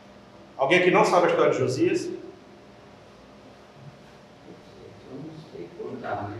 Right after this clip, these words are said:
Speaker 2: eu sei.
Speaker 1: Josias foi, acho que foi, acho que foi o penúltimo rei de Judá, ou foi o antepenúltimo, algo assim. E ele, acho que ele foi o último bom rei de Judá,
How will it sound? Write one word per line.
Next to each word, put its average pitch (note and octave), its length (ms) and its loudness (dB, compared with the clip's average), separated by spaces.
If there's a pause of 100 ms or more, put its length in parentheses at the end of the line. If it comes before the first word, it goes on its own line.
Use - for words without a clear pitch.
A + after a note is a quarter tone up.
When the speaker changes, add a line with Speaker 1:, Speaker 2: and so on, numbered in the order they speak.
Speaker 2:
eu - 80 -12 (200)
sei. - 100 -18 (400)
Speaker 1:
Josias F#3 440 4
foi, G#3 180 4
acho G3+ 80 -2
que G3+ 60 -6
foi, F#3+ 120 2
acho D#3+ 160 4
que F#3 60 -2
foi F3 100 2
o F3 60 -4
penúltimo F#3+ 580 0
rei - 140 0
de - 80 -4
Judá, B2+ 460 2
ou B2 40 -2
foi C3+ 160 -8
o B2+ 100 -6
antepenúltimo, A#2+ 640 -8
algo A2+ 260 -12
assim. A2 220 -14 (1500)
E C3+ 80 -8
ele, D#3+ 120 4
acho - 180 4
que F3+ 60 2
ele E3+ 120 2
foi F3 120 6
o E3 100 10
último - 380 4
bom - 440 4
rei D#3+ 240 4
de E3+ 80 0
Judá, C#3 540 2